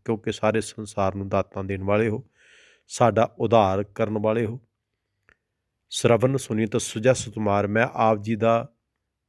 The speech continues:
ਜਸ ਆਪਣੇ ਕੰਨਾਂ ਦੇ ਨਾਲ ਸੁਣਿਆ ਹੈ ਕਿ ਹੇ ਪ੍ਰਮਾਤਮਾ, ਤੇਰਾ ਦਰ ਘਰ ਸਭ ਤੋਂ ਉੱਚਾ ਹੈ ਤੇ ਸੁੱਚਾ ਹੈ ਤੇ ਆਪ ਜੀ ਹੀ ਸਭ ਨੂੰ ਦਾਤਾਂ ਦੇਣ ਵਾਲੇ ਹੋ। "ਮੰਗੋ ਕਾਹੇ ਰੰਕ ਸਭ ਦੇਖੋ,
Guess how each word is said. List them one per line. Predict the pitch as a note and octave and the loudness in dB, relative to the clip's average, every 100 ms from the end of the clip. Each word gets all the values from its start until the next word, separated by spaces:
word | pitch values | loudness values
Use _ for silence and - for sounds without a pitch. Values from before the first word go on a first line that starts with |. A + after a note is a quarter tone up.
| G#2 | -2
ਜਸ | A#2 G#2+ - - | 2 2 0 -6
ਆਪਣੇ | G#2+ - G#2+ | -6 -4 -6
ਕੰਨਾਂ | G#2 A2 G2 G2 | -6 -4 -4 -4
ਦੇ | G2+ G2+ | -4 -2
ਨਾਲ | G2+ G2 | -2 -4
ਸੁਣਿਆ | - F2+ F#2+ G2+ | -8 -6 -2 0
ਹੈ | G#2+ A#2+ _ _ _ _ _ _ _ _ | 0 -4 _ _ _ _ _ _ _ _
ਕਿ | A#2+ | -2
ਹੇ | G#2 A#2 | 2 2
ਪ੍ਰਮਾਤਮਾ, | A2 G#2 G2+ G2 F#2+ G2+ G#2+ - _ | 0 -2 -2 -2 -4 -8 -8 -12 _
ਤੇਰਾ | - G#2+ G#2+ | -2 2 2
ਦਰ | F#2+ G2+ F#2+ G2+ G#2 - | 2 0 0 -2 -6 -2
ਘਰ | A2 F2+ F#2 A2+ _ _ | 0 0 -4 -10 _ _
ਸਭ | - B2 A#2 | -6 -4 -4
ਤੋਂ | B2+ B2 - | -6 -8 -10
ਉੱਚਾ | A#2 - G2+ | -12 -2 0
ਹੈ | F#2+ | 0
ਤੇ | - G#2+ | -2 -8
ਸੁੱਚਾ | - - - G#2+ A2 | -8 -12 -6 0 2
ਹੈ | G#2 A#2 _ _ _ _ | 0 -2 _ _ _ _
ਤੇ | - - | -12 0
ਆਪ | A#2 G#2+ G#2 | 4 4 0
ਜੀ | A2+ A2 | -6 -6
ਹੀ | A2+ | -6
ਸਭ | - G#2+ G2 | -6 -4 -4
ਨੂੰ | G#2 | -4
ਦਾਤਾਂ | G2+ F#2+ - F#2+ | -2 -4 -4 -8
ਦੇਣ | F#2+ F2+ | -8 -6
ਵਾਲੇ | F#2 F#2 | -4 -4
ਹੋ। | F#2 G2 - _ _ | -6 -10 -18 _ _
"ਮੰਗੋ | G#2+ G2+ G2+ G2+ A#2 A2 | -2 0 0 0 -2 -4
ਕਾਹੇ | - G2+ G#2 A#2 | -2 -2 0 -2
ਰੰਕ | A2 A#2 - | -2 -4 -6
ਸਭ | - A2 | -4 -4
ਦੇਖੋ, | G#2 A2 G#2+ A#2 A2+ | -2 -2 -2 -6 -6